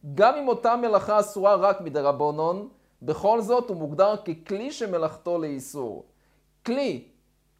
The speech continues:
שמיועד למלאכת איסור, אפילו אם משתמשים בו לפעמים למלאכת היתר,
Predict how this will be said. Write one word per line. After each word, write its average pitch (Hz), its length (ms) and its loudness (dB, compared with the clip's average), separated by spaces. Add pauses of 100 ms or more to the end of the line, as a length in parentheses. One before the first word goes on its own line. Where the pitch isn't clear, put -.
(920)
שמיועד 185 920 -2
למלאכת 180 500 0
איסור, 175 500 -4 (400)
אפילו 196 760 -4 (1000)
אם 202 420 -6 (360)
משתמשים 196 840 -4
בו 254 100 4
לפעמים 185 480 -2
למלאכת 156 540 0
היתר, 127 480 -4